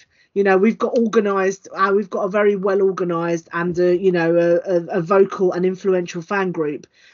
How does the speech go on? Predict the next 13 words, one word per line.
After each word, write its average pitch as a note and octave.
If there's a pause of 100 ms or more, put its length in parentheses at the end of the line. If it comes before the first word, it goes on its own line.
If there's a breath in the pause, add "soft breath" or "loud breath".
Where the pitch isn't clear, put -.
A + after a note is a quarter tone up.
(200 soft breath)
you G3
know, F3
that's E3
got F#3
some F3 (440)
important F#3+
input G3
to F3+
make D#3+
to F3+
the D#3+
review F3+
and F3+